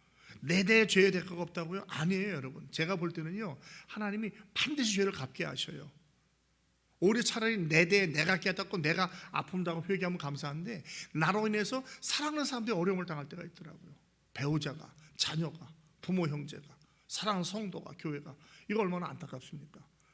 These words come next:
그러므로 죄는 정말, 어, 미워하고 두려워하고 피해야 돼요. 내 마음에 조금이라도 좋지 않은 생각이 있다든지, 또, 아, 안 좋은 말을 하고 싶은 생각이 있다든지, 태도가 있다면 즉시 내려놓으셔야 돼요.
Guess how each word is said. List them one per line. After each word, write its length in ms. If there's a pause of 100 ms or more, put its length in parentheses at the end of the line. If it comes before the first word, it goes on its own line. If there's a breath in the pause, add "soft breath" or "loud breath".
그러므로 500 (240 loud breath)
죄는 460
정말, 460 (400 loud breath)
어, 560
미워하고 640 (200 loud breath)
두려워하고 560
피해야 440
돼요. 240 (320 loud breath)
내 220
마음에 380
조금이라도 840 (320 loud breath)
좋지 280
않은 120
생각이 360
있다든지, 580 (420 loud breath)
또, 340 (200 loud breath)
아, 160
안 160
좋은 200
말을 240
하고 200
싶은 320
생각이 300
있다든지, 280
태도가 320
있다면 260
즉시 300
내려놓으셔야 680
돼요. 120